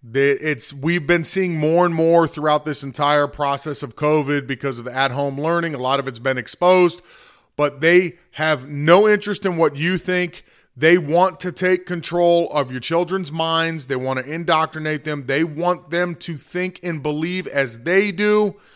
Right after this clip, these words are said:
They're going to confuse these kids. They're going to make these kids mentally weak. And this kind of goes along with what I've been saying for so long. I said it prior to even starting this show, and I've said it multiple times on this show.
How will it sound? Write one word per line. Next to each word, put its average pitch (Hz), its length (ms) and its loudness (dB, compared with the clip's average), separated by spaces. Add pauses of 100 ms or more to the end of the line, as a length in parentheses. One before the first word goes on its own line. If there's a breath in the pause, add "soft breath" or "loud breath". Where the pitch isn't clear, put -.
(180 soft breath)
They're 139 140 -4
going 131 260 -4
to 123 100 -12
confuse 165 540 -2
these 180 200 -2
kids. 175 480 2 (260 loud breath)
They're 147 100 -4
going 143 240 -4
to 139 100 -10
make 147 240 -4
these 151 180 -10
kids 151 280 -4
mentally 135 500 -4
weak. 175 500 -2 (300 soft breath)
And 190 120 -2
this 190 120 0
kind 208 280 -2
of 190 60 -2
goes 196 260 2
along 165 520 0
with 139 180 -2
what 143 180 2
I've 147 280 0
been 151 180 -4
saying 147 480 -4
for 120 180 -14
so 160 260 -4
long. 143 500 -4 (320 loud breath)
I 139 80 -4
said 156 220 -6
it 143 140 -10
prior 165 540 0
to - 160 -10
even 135 240 -8
starting 165 460 0
this 156 120 -4
show, 156 480 0
and 131 120 -4
I've 120 120 -6
said 135 180 -4
it 127 60 -8
multiple 131 400 -6
times 120 360 -10
on 151 300 -6
this 143 120 -8
show. 147 380 -2